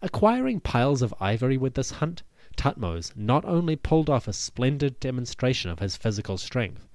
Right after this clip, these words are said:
but also ensured that when he came home, he had something meaningful to donate to the temples of the Nile Valley.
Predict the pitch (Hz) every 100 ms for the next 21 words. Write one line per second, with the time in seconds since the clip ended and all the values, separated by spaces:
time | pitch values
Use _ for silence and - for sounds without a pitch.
0 | - - 165 - 147 151 - 156 - -
1 | - 107 92 82 - - 92 98 117 120
2 | 120 - 120 107 113 131 143 - - 180
3 | 165 220 170 175 165 135 123 117 120 127
4 | 151 113 87 - 85 87 - - 113 120
5 | 135 110 85 - 127 131 - 95 80 80
6 | - 82 123 101 78 80 87 95 82 -